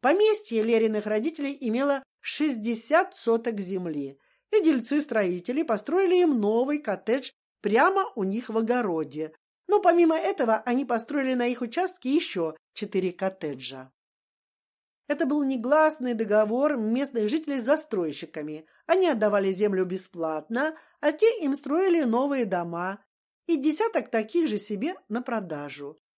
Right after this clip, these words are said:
Яблоневый сад беспощадно выкорчевывали, А на том месте, где цвели красавицы-невесты, украшенные белым шаром восковых цветочков, выстраивали каменные дома-памятники.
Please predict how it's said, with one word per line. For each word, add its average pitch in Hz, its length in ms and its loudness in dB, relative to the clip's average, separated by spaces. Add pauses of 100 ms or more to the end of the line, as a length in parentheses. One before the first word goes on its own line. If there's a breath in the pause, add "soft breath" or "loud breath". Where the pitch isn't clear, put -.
(240)
Яблоневый 254 540 2
сад 247 240 0
беспощадно 208 720 -2
выкорчевывали, 285 1160 -2 (440)
А 302 80 2
на 349 100 4
том 392 220 2
месте, 269 300 -2
где 214 160 -2
цвели 240 280 -2
красавицы-невесты, 220 1200 -2
украшенные 214 720 0
белым 208 520 0
шаром 208 500 -2 (260)
восковых 208 640 -2
цветочков, 311 680 -2 (360)
выстраивали 277 580 0
каменные 233 640 0
дома-памятники. 160 1500 -6